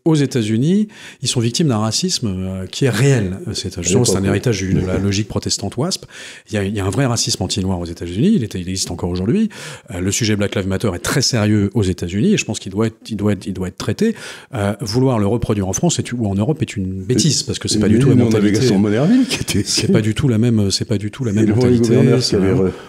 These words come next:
Speaker 1: Mais bon, vous savez, maintenant, on reproduit tout ce, tout ce qui est américain arrive en France. Bon, là, là, mais vous avez, euh, je, euh, les, les Noirs américains, en fait, quittaient les États-Unis pour aller en France pour pouvoir jouer, pour faire du jazz. Et notamment Charlie Parker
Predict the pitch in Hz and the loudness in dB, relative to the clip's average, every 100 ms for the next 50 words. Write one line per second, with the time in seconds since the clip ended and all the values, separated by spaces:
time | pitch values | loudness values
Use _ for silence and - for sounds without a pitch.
0 | - 107 117 110 - 101 104 92 104 - | -12 -4 -2 -2 -2 0 0 -2 -4 -4
1 | 92 101 - - - - 123 113 95 92 | -4 -2 -4 -12 -8 -4 -2 0 0 0
2 | 95 104 87 82 98 95 - 165 156 147 | 0 0 0 -4 -8 -8 -2 0 0 2
3 | 151 139 127 127 127 127 110 - - 139 | 4 4 2 2 2 2 0 -6 -14 -14
4 | - 127 131 135 131 135 117 107 110 131 | -6 -2 2 2 2 2 2 2 0 0
5 | 117 107 104 104 104 113 117 117 120 113 | 2 2 2 2 0 0 0 0 0 0
6 | 147 143 113 110 180 135 156 - - - | 2 2 0 0 -2 -2 -6 -12 -20 -20
7 | - - - - 151 160 131 107 104 110 | -20 -20 -14 -8 -4 0 0 0 -2 0
8 | 190 147 113 104 - 190 110 147 131 120 | 0 0 -2 -4 -6 -6 -4 -2 0 0
9 | 180 - _ _ 143 123 156 143 131 135 | -4 -4 _ _ -4 0 0 0 0 -2
10 | - - - - - 123 113 131 156 123 | -8 -16 -16 -18 -14 -10 -4 -2 -2 -2
11 | 117 113 - 208 | -4 -6 -6 -6